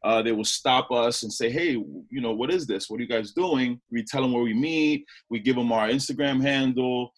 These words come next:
and stuff like that. And before you know it, just kind of blew up. W-, you know, one day we had ten, twelve people, and then,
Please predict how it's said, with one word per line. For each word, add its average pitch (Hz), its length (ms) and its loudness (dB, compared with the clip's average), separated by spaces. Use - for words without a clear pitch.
and 131 100 -2
stuff 151 280 0
like 131 220 2
that. 165 340 6
And 120 440 0
before 131 380 0
you 131 140 6
know 185 180 2
it, 160 60 2
just 135 160 -4
kind 131 160 0
of 123 140 0
blew 160 260 8
up. - 280 6
W-, 135 260 -2
you 160 140 0
know, 156 280 6
one 156 300 6
day 190 160 12
we 156 160 10
had 147 360 6
ten, 160 240 4
twelve 147 400 4
people, 202 300 2
and 139 140 2
then, 135 260 -2